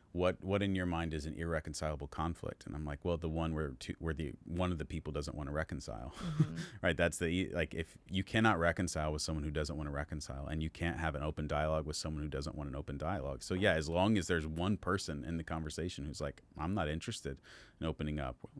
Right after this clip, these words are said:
Speaker 1: I mean, yeah, there's a real roadblock there.
Speaker 2: Yeah. I, I wanna go back to the U S, so the U S divisions. Um, I find studying through the lens of the Troubles, um, they have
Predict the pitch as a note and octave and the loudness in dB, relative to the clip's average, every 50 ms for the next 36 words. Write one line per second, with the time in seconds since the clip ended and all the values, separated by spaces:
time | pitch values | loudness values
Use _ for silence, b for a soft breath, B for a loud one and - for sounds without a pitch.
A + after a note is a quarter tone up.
0 | - - D2+ D#2 D2+ C#2+ C#2 - - - - _ - E2 F#2+ A2+ G2 - - D#2 | -8 -4 -4 -2 -2 -4 -6 -10 -16 -20 -20 _ 0 2 2 2 2 -2 -2 -2
1 | D#2+ E2+ E2+ F#2 F2+ F2+ F2+ E2+ F2 F2 E2 G#2+ A2 D#2 D2 C#2+ - - - C#2 | 0 0 2 2 4 4 2 4 4 4 2 2 2 0 -2 -2 -2 -4 -6 -6
2 | C#2+ - _ - - E3 D#3 D#3 D#3 D3+ D3+ - - - - A3 G#3 - E3+ - | -6 -6 _ -8 -6 -6 -4 -4 -4 -6 -8 -12 -16 -6 0 0 2 2 2 2
3 | A3+ A#3 B3 C4+ D4+ C4+ A#3 G3+ F#3+ E3+ - - F3 E3 D3 D3+ D#3+ D#3 D#3 D3+ | 2 2 2 0 0 0 0 2 2 0 0 -2 -10 -8 -8 -8 -6 -4 -4 -2
4 | - - - - - - F3+ D#3+ D3+ D3 C#3 C#3 D#3+ D#3+ D3 D3 - - D3+ D#3 | -4 -2 -4 -4 -4 -2 -2 -2 -2 -4 -6 -6 -4 -4 -4 -6 -6 -8 -8 -8
5 | C#3+ D3 D3 D3 D3 D3+ - - - D#3+ D#3 D3+ D3+ D3+ D3+ D3+ - - - - | -6 -6 -6 -8 -8 -8 -10 -8 -6 -4 -2 -2 -2 -2 -4 -6 -10 -12 -16 -18
6 | - _ _ _ - - - - - F#3 F#3+ G3+ G#3+ A3 A3 - - F#3 F3 D#3+ | -20 _ _ _ -18 -18 -16 -4 0 2 2 2 2 0 -4 -4 -4 -2 -2 0
7 | D#3+ D#3+ D#3+ D#3 - - - E3 D3+ D3+ D3+ D3+ D3+ D3+ D3 - - D#3+ E3 D#3 | -2 -2 -4 -6 -6 -4 -4 -4 -4 -4 -6 -6 -6 -8 -10 -12 -10 -8 -6 -4
8 | D#3 D#3 D3+ D3 D#3 D#3 D3+ D3+ D3+ D3 D3+ - - - D#3 D3+ D3 D3 - - | -4 -4 -4 -6 -6 -4 -6 -6 -6 -6 -8 -10 -8 -6 -4 -4 -4 -6 -8 -12
9 | D3 - - - D3 C#3+ C#3 C3 - - E3 - - - - - D#3 D3+ D3+ D#3+ | -14 -10 -6 -6 -6 -4 -4 -6 -6 -6 -6 -8 -12 -14 -12 -10 -8 -8 -6 -8
10 | E3+ F3 E3+ D#3+ C#3 C3 D3 D#3 D3+ D#3+ | -6 -6 -6 -6 -6 -4 -4 -4 -4 -6